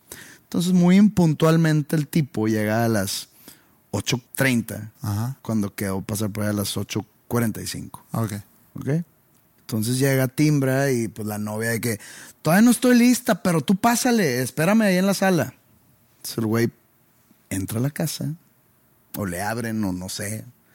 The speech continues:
Speaker 1: Entra a la casa y como que pues está ahí esperando. Y de repente dice, "Pues tengo ganas de mear". Entonces se dirige al baño de visitas.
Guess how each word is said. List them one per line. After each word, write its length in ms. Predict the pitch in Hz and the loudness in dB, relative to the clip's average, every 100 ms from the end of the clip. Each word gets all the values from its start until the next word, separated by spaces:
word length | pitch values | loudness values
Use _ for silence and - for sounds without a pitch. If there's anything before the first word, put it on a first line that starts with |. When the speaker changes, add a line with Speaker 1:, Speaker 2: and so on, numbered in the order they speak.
| _ - _ _ _ _ _ _ _ _ _ _ _ _ - | _ -20 _ _ _ _ _ _ _ _ _ _ _ _ -16
Speaker 1:
Entra 180 | 110 120 | -8 -6
a 40 | |
la 80 | 131 | -4
casa 380 | - 147 139 135 | -2 -2 -2 -6
y 40 | |
como 260 | 127 120 110 | -8 -10 -10
que 80 | - | -14
pues 220 | - - | -12 -12
está 180 | - 117 | -2 2
ahí 80 | |
esperando. 960 | 123 - 127 131 147 151 151 147 139 131 - _ _ _ _ _ _ _ _ _ | 2 0 0 0 0 0 -2 -4 -6 -10 -16 _ _ _ _ _ _ _ _ _
Y 60 | - | -14
de 140 | 107 | -12
repente 460 | 107 104 113 110 117 | -12 -12 -10 -8 -8
dice, 180 | 113 110 | -8 -10
"Pues 240 | 104 - | -12 -16
tengo 220 | - 107 | -14 -10
ganas 240 | 110 113 113 | -6 -6 -4
de 80 | |
mear". 420 | 107 104 - - - _ _ _ _ _ _ _ _ _ _ _ _ _ _ _ | -6 -2 -4 -4 -10 _ _ _ _ _ _ _ _ _ _ _ _ _ _ _
Entonces 360 | - 101 101 107 | -12 -8 -6 -8
se 360 | - - - | -8 -8 -4
dirige 600 | 113 117 117 110 - 120 - | 0 0 0 -2 -2 -4 -2
al 320 | 120 107 104 | -4 -2 -2
baño 260 | 101 107 117 | -2 -4 -4
de 60 | |
visitas. 680 | 110 - 147 - - - - | -6 -10 -12 -14 -14 -14 -16